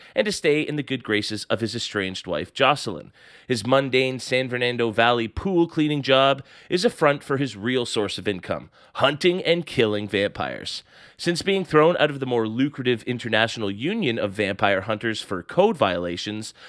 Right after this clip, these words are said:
Jablonski has been making a living selling fangs to black market buyers. But when Jocelyn threatens to move Paige to Florida due to financial concerns,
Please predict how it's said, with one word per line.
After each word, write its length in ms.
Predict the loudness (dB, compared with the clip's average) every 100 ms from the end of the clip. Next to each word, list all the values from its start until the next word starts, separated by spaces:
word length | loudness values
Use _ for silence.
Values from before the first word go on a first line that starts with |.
| -16
Jablonski 680 | -6 4 6 4 2 -4 -4
has 160 | -4 -4
been 160 | -4
making 300 | -2 -2 -2
a 40 | 0
living 360 | 2 0 -4
selling 360 | -4 0 2 0
fangs 400 | 0 0 0 -4
to 100 | -6
black 460 | -2 0 0 -2 -6
market 380 | -4 -4 0
buyers. 540 | 4 4 2 -4 -16 -20 _ _ -20 _
But 140 | 0
when 120 | 2 4
Jocelyn 440 | 6 4 0 -8
threatens 460 | -2 -2 -2 -10 -6
to 80 |
move 280 | 0 2 2
Paige 280 | 4 4 2
to 80 | -2
Florida 360 | 4 6 6
due 200 | 2 0
to 100 | -2
financial 480 | -2 0 0 -4 -6
concerns, 600 | -10 -6 -2 0 0 -4